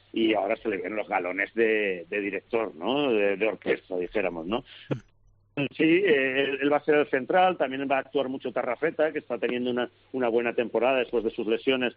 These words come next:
está teniendo una buena temporada en Francia, con, además con unos balance goleador en Francia importante, ¿no? Anarquista no ha sido tan goleador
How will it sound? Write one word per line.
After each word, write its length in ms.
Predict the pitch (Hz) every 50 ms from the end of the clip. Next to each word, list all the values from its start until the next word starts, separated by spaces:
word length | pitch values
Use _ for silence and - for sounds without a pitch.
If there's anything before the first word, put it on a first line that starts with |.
| _ - - _ _
está 180 | - - 131 117
teniendo 240 | 117 120 123 123 120
una 100 | 117 120
buena 220 | 117 117 117 117 110
temporada 500 | - 120 110 - 117 113 117 117 113 110
en 80 | 107
Francia, 520 | - 131 143 147 139 - 160 160 160 170 - _ _ _ _ _ -
con, 220 | 135 117 107 - -
además 320 | 110 113 107 104 127 135 -
con 260 | - 175 160 151 139 - - - 113 110 107 - - -
unos 240 | 135 135 143 143
balance 420 | 127 139 131 135 143 139 - - 131
goleador 360 | 123 135 127 127 127 131 127
en 100 | 131 127
Francia 280 | - 127 131 - - 180
importante, 580 | 180 - - - - 151 175 180 - - 107
¿no? 240 | 101 123 151 180 185 165
Anarquista 960 | 139 127 117 113 113 - - - - - - - - 165 160 156 156 156 - _ _ _ _ -
no 100 | 135 151
ha 40 | 147
sido 200 | - 165 151 151
tan 140 | 156 151
goleador 480 | 147 139 147 147 147 151 156 170 185 202